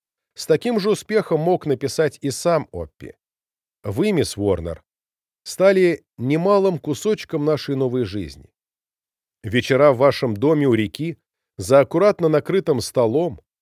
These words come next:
у искусно сложенного камина, передавали нам вашу спокойную уверенность,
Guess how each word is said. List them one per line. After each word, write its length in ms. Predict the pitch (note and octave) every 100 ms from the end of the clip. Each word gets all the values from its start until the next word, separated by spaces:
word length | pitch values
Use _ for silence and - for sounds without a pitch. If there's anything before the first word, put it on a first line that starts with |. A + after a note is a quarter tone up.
| _ _
у 160 | A#2 B2+
искусно 520 | - E3+ F#3+ - C3+
сложенного 640 | - A2+ D3+ A#2+ C3 A2+
камина, 580 | - G#2+ A#2+ F3 A#2+ D#2 _ _ _ _ _ _ _
передавали 540 | C3+ C3+ C#3 F3+ A3+ G3+
нам 240 | F#3 D#3+
вашу 320 | D#3 G3 -
спокойную 800 | D3+ - C#3+ - G#3 G3 E3+ E3
уверенность, 960 | - D3 B2 A2 D2+ C2+ - - -